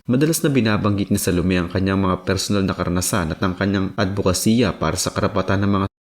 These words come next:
sex workers. Gayunpaman, may mga pagkakataon na ang kanyang mga pahayag ay nagdudulot ng mga kontrobersiya at hindi pagkakaunawaan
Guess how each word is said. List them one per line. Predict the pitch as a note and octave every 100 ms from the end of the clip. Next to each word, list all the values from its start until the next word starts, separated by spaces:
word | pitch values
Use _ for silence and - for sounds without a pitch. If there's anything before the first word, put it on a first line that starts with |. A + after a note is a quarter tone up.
| -
sex | -
workers. | F#2+ F2+ G2+ F#2 D#2+ - -
Gayunpaman, | E2+ E2 E2 B2 D3 E2+ D2+ D2 -
may | G2+
mga | F#2+ F#2 -
pagkakataon | F2 E2+ F2 - F#2+ F#2
na | F#2
ang | F#2
kanyang | G2 G2 G2
mga | F2+
pahayag | - F2+ G2 G2+ E2 -
ay | G#2
nagdudulot | G2+ F#2+ G#2 F#2+ G#2 G#2+
ng | A2 G2
mga | F2+
kontrobersiya | F#2 F#2 E2 F2 - D3 F#2 C#2+ -
at | E2+ -
hindi | G2 F#2+
pagkakaunawaan | - F2+ - - F2 F2+ F2 F2+ G#2+ A2+ D2+ C#2+